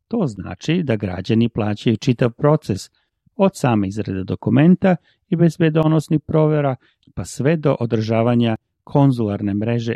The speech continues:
širom sveta. Deo novca prikupljenog od pasoških taksi ide na finansiranje ambasade i konzulata, koji pružaju pomoć Australijancima u slučaju nesreća, bolesti ili pravnih problema u inostranstvu.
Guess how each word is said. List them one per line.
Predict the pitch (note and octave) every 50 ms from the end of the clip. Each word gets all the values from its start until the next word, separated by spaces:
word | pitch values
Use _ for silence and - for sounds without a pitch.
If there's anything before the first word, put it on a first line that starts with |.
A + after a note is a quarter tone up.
| - -
širom | - - - A2+ G#2+ G2 G2 G2
sveta. | - - A2 G2+ F#2+ - - - - - _ _ _ _ _ _
Deo | - A#2 C#3 D#3 D#3
novca | D3 C#3 C3+ C3 B2+ - D3+ B2+
prikupljenog | - - A#2+ A2 - - A#2+ - A#2+ A#2+ A2+ A2+ G#2+ G#2
od | A2 G#2 - -
pasoških | - - A#2 A2+ - - A2+ - - - G2 - -
taksi | - F#2 F#2 - - - - D3+ E3+ - _ _ _ _ _ _ -
ide | - D3 D#3 F#3+ F#3+
na | F3+ E3
finansiranje | - - C3 A#2+ A#2 A2+ - - A2+ G#2 G#2+ G#2+ G#2 G2
ambasade | F#2+ F2+ F#2 F#2 - - - G2+ F#2+ F#2+ F#2 F#2
i | F#2
konzulata, | - A2+ G#2+ A2 B2+ C3+ C3 C3 B2+ B2+ B2+ - - G2+ - _ _ _ _ _ _
koji | - G3+ G3+
pružaju | - - - F#3 F#3+ F3+ F#3 F3 D#3
pomoć | - E3+ E3+ E3+ E3+ - -
Australijancima | E3 D#3 - - E3 D#3+ D#3 D#3 D3+ D3 D3+ - - D#3 D3+ D3
u | C#3
slučaju | - - D#3 D3+ - - - C#3+ A#2 G#2
nesreća, | G#2 G2 G2+ - - - D3 D3 - - F3+ F3 E3+ _ _ _ _ _ _
bolesti | - G2 - G2+ G2+ G2+ G2+ G2+ G2+ - - - C#3 D3 D#3+ - _ _
ili | - C#3+ D3+ F#3+ F3+
pravnih | - - - G2 F#2+ F#2 G2 A2 A2
problema | - - A#2+ G2 G2 F#2+ F2+ F#2 F#2 G2 G2+ A2 -
u | A2+ B2+
inostranstvu. | C3 C#3+ C#3 - - D#3 D3+ D3+ D3 D3 - - - - - -